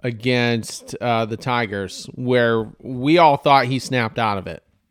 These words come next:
And so I, I'm willing to ride it out this year because it is what it is. Like Nick said, he didn't have a spring training. He's coming off of the most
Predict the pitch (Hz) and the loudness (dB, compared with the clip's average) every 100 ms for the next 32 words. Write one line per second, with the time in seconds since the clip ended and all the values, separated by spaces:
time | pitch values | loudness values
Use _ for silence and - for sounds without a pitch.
0 | _ _ _ _ - 117 117 117 117 113 | _ _ _ _ -8 -4 -2 -2 -2 -4
1 | 107 - 127 127 117 _ _ _ _ _ | -4 2 4 4 2 _ _ _ _ _
2 | _ _ _ _ _ _ _ _ _ _ | _ _ _ _ _ _ _ _ _ _
3 | 65 - _ _ _ - 131 139 - 160 | -20 -20 _ _ _ -8 -6 -4 -2 0
4 | 156 202 208 196 175 160 175 175 156 156 | 4 4 6 6 8 10 8 6 6 6
5 | 170 165 160 175 175 175 147 143 127 135 | 4 0 -6 -4 -2 -2 -4 -6 -4 -2
6 | 131 143 139 143 143 127 139 147 - - | 2 2 4 4 4 4 2 0 -4 -14
7 | - _ _ - - _ _ _ 127 127 | -18 _ _ -20 -20 _ _ _ -2 -2
8 | - 139 - 147 139 123 123 123 131 131 | 0 -4 0 2 4 2 0 0 0 -2
9 | - 139 135 - 127 127 127 127 113 117 | -2 0 0 0 0 2 0 0 -2 -4
10 | - - 131 127 131 123 123 123 131 117 | -6 -6 -4 0 -2 2 2 2 0 -2
11 | 110 120 123 123 120 120 120 117 - 311 | -4 -2 -2 0 2 2 2 0 -6 -8